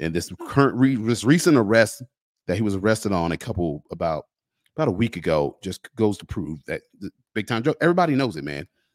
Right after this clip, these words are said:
We have the transcripts. There's so much stuff to prove that this dude was slinging dope. But, so I go into the police station and I start getting the story of what happened.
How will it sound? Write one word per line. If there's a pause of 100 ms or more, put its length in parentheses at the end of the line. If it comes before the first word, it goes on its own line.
(140)
We
have
the
transcripts. (220)
There's
so
much
stuff
to
prove
that
this
dude
was
slinging
dope. (460)
But,
so (680)
I
go
into
the
police
station (380)
and
I
start
getting
the
story
of
what
happened.